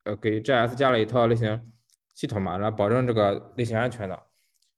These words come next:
然后，但是它的，因为G S本身比较复杂，它，嗯，呃，所以说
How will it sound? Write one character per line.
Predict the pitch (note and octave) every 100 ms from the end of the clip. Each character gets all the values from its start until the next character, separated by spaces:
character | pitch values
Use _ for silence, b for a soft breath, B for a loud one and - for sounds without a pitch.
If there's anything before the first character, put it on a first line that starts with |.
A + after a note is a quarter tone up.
| _ _ _
然 | A#2
后， | D3 D#3+
但 | F3 F3
是 |
它 | E3+ F3
的， | E3+ C3+ B2
因 | D3+
为 |
G | D3+
S | D#3+ D3 D#3
本 | A#2+ G#2+
身 | A#2+ D3
比 | A2+
较 | G#2+
复 | G#2+ D3
杂， | G2+ F2 A2
它， | B2 B2 B2+ _ _ _ -
嗯， | G#2+ G#2+ G#2+ A2 _ _ _ _ _ _ _ _ _ _ _ _ _ _ _ _ _
呃， | A2+ G#2+ G#2+
所 | A2 C#3+
以 | D3+
说 | D3 C#3 C#3